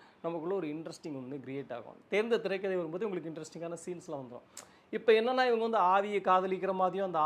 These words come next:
ஆவி இவங்களை காதலிக்கிற மாதிரியும், இன்னும் சொல்லப்போனா ஆவி கூட செக்ஸ் வச்சுக்கிற மாதிரிலாம் ஒரு சீனை வந்து ஸ்க்ரீனை இது பண்ணி போட்டு காட்டுறாங்க.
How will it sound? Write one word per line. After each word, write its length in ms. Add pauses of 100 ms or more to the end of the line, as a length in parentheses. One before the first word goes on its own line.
ஆவி 220
இவங்களை 320
காதலிக்கிற 440 (100)
மாதிரியும், 340 (440)
இன்னும் 220
சொல்லப்போனா 360 (140)
ஆவி 160
கூட 260
செக்ஸ் 240
வச்சுக்கிற 340
மாதிரிலாம் 320
ஒரு 120
சீனை 260
வந்து 160 (220)
ஸ்க்ரீனை 380 (640)
இது 140
பண்ணி 200
போட்டு 300 (140)
காட்டுறாங்க. 460